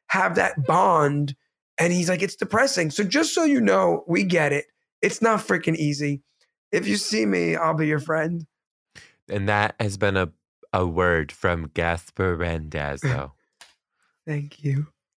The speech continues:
Speaker 2: You ready to do
Speaker 1: Father?
Speaker 2: emails? <laughs>
Speaker 1: Yes.
Speaker 2: Father, that cracks me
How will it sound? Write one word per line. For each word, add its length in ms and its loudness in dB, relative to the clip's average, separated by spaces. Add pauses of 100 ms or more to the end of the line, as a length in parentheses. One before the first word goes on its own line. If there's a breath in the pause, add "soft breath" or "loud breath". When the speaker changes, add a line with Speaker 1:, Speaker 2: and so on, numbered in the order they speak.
(160)
Speaker 2:
You 80 -2
ready 200 4
to 60 2
do 280 4
Speaker 1:
Father? 320 6
Speaker 2:
emails? 100 -2 (600)
<laughs> 360 2
Speaker 1:
Yes. 400 4
Speaker 2:
Father, 340 6
that 260 6
cracks 460 2
me 140 2